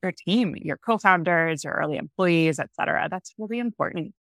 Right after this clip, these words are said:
You also wanna emphasize that you're looking for the right partner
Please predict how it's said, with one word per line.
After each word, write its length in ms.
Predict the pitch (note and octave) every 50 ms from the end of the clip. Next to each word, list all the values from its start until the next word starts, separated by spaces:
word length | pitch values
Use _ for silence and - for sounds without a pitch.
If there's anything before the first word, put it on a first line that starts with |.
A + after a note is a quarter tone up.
| _ _ _ _ _ _ _ _ _ _ _ _ _ _ _ -
You 140 | A3+ G#3+ A3+
also 220 | A#3 A#3+ - D4+
wanna 180 | D4+ D4+ A#3+ F#3
emphasize 640 | - F3 D#3+ - F3 - - F3 E3+ E3 E3+ D#3+ - -
that 240 | F3 D#3+ D#3+ D3+ - -
you're 180 | F3 F#3 F3
looking 220 | E3+ F3 - F#3+ D#3
for 80 | -
the 180 | D#3+ D#3+ D3 C#3+ -
right 240 | - D3 F#3 A3 - _ -
partner 380 | D4+ - - F4 F4+ F#4 E4